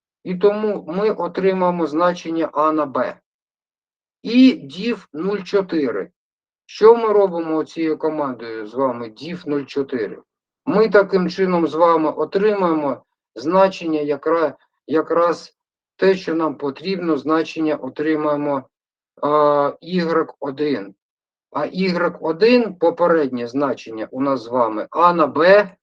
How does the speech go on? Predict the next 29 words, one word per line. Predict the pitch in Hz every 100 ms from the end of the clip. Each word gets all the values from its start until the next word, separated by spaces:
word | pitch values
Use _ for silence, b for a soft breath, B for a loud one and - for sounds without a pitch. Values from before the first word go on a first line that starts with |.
| _ _
розділити | - 151 131 135 139 180 185 170
на | 143
Б | 117 139
мінус | 139 135 131 143
один. | 127 123 101
Бачите? | 113 139 - - 80 _ _ _ _ _ _ _ _ _
Оце | - 135 196
попереднє | 185 180 175 170 135 127
значення. | 120 120 101 - 104 - - _ _ _
Але | - 185 233 214
це | - 208
ще, | 196 196
е, | 180 175 147 156 151 151 151 143 135 b b b
але | - 160 202 202
ще | - 185
це | 175 180
не | 170
все. | 156 - - 131 92 _ _ _
Ще | - 196 202
до | 180
цього | 175 175 165 147
значення | 131 196 226 - 139 123
нам | 127 170 190
з | 139
вами | 160 175 156
потрібно | 131 143 170 208 180 143
додати | 127 127 156 175 175
два | 135 107 147 151
а. | 127 117